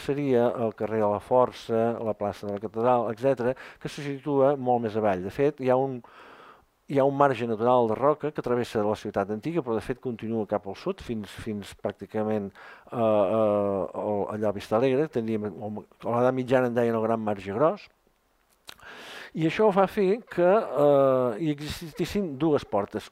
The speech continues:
una a baix, lògicament, que és l'entrada principal, perquè donava accés al Cardo Maximus, és a dir, al carrer de la Força, que en època medieval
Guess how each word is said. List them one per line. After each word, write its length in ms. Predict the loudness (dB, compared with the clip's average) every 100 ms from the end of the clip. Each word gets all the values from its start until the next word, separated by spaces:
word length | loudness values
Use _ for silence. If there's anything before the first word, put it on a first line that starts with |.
| 0
una 300 | 0 0 -4
a 140 | -4 0
baix, 300 | 0 0 -6 -12
lògicament, 560 | -10 -8 -6 -2 0 0
que 80 | -4
és 20 | -4
l'entrada 380 | -2 2 0 -2
principal, 460 | -6 -2 2 2
perquè 380 | 0 -2 0 0 0
donava 320 | -4 0 0
accés 320 | -2 0 2 2
al 140 | 0
Cardo 320 | 2 0 0 0
Maximus, 480 | -2 -2 -4 -4 -2 -2
és 100 | -2
a 60 |
dir, 140 | -2 -4 -6 -10
al 80 | -8 -6
carrer 160 | -2 0
de 80 |
la 80 | 0
Força, 540 | 2 0 0 0 -2 -2 -10 -20 -20 -16 -10
que 160 | -2
en 140 | 0 0
època 320 | -2 -4 -2
medieval 460 | 2 4 4 4